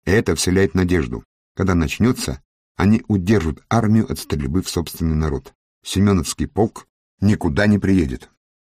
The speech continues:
Я слышал от Таубе, что ваших сторонников всех разогнали, поддел политика сыщик. Увы, пришел Сухомлинов и сразу испугался нашей солидарности. Гурко с другими отослали к новым местам службы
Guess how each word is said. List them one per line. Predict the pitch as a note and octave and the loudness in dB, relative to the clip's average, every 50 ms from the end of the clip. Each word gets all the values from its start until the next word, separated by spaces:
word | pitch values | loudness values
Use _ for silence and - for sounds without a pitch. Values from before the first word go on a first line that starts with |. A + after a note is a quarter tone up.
| _ _ _ - | _ _ _ -2
Я | G#2 A#2+ D#3 E3 | 0 0 0 0
слышал | - - E3+ E3+ D3+ - - D3+ D3 - - | 0 -2 -2 -2 -2 -2 -2 -2 -2 -2 -2
от | - B2 B2+ - _ - | -2 -2 -2 -2 _ -6
Таубе, | - E3 E3 D#3 C#3+ B2 F2+ D2+ F2 D#2+ | -4 -2 0 0 0 0 0 -2 -4 -4
что | - - - G2+ | -4 -6 -4 -4
ваших | F#2 B2+ C3 - - - | -2 -2 -4 -4 -4 -8
сторонников | - - - A2+ A2+ B2+ D3 D3 C3+ A#2+ G#2 - F#2+ E2+ - | -10 -8 -6 -4 -4 -2 0 0 0 0 0 0 -4 -6 -6
всех | - - - C3 - - B2 | -6 -2 -2 -2 -2 -4 -6
разогнали, | - A2+ G#2 A#2+ A#2 A2 A2+ G2+ F#2+ D#2+ C#2 A#1+ - - - _ _ _ _ _ _ _ | -6 -4 -4 -4 -2 0 0 0 0 0 -2 -6 -10 -16 -20 _ _ _ _ _ _ _
поддел | - E2 D#2 D#2 D2+ E2 D#2+ D2+ | -4 -4 -4 -4 -4 -4 -4 -4
политика | - - - C#2+ E2 G#2 G#2 - - - - | -6 -8 -8 -6 -6 -6 -6 -8 -14 -14 -12
сыщик. | - - - - - - - - - - - _ _ _ _ _ - | -12 -10 -10 -10 -12 -12 -14 -16 -18 -20 -20 _ _ _ _ _ -4
Увы, | D#3+ D3 - C2+ D#2+ - - - - - _ _ - | -2 -2 -2 -2 -4 -8 -8 -12 -20 -20 _ _ -16
пришел | - - D#2 - - B2+ B2 A2 - - | -10 -10 -8 -6 -6 -6 -6 -6 -10 -14
Сухомлинов | - - F2+ - - D#2 D2+ F2+ B2 A#2 G#2+ G2 - - - | -12 -10 -8 -6 -6 -6 -4 -4 -2 -4 -4 -6 -8 -6 -6
и | E2+ D2+ D#2+ | -6 -6 -8
сразу | - - F2+ G2 G2 F2 F2 | -8 -10 -8 -8 -8 -8 -8
испугался | E2 - - G2 F#2+ F#2+ G2+ - - - D#2 | -10 -10 -10 -8 -8 -8 -8 -8 -8 -6 -6
нашей | C#2+ C2 - - D#2 | -6 -6 -8 -12 -12
солидарности. | - - D#2 D2 D2 C2+ D2+ D2 - - C#2+ - - - - - _ _ _ _ _ _ _ _ _ - | -10 -8 -8 -8 -8 -8 -10 -10 -12 -14 -16 -16 -16 -18 -20 -20 _ _ _ _ _ _ _ _ _ -4
Гурко | G2+ G#2+ - - - D3+ | -4 -4 -4 -4 -4 -6
с | C3 G#2+ | -4 -4
другими | G2+ F#2 F2 D#2 E2+ E2 D#2 D2+ | -4 -4 -4 -2 -2 -2 -2 -2
отослали | D2+ D#2 D2 D#2+ D2+ - - E2 D#2 D2+ C#2+ C#2 - _ _ _ _ _ _ - | -2 -4 -6 -8 -10 -8 -6 -6 -6 -6 -6 -8 -10 _ _ _ _ _ _ -8
к | - G#2 | -2 -2
новым | F#2 F2 D#2 D2 C#2+ D2 D2 | 0 0 0 -4 -4 -6 -6
местам | C#2 - - C2+ C2+ C2 | -8 -8 -10 -10 -10 -10
службы | - - - B2 C#3 A#2+ B2 B2 A2 | -8 -8 -8 -8 -6 -4 -4 -4 -4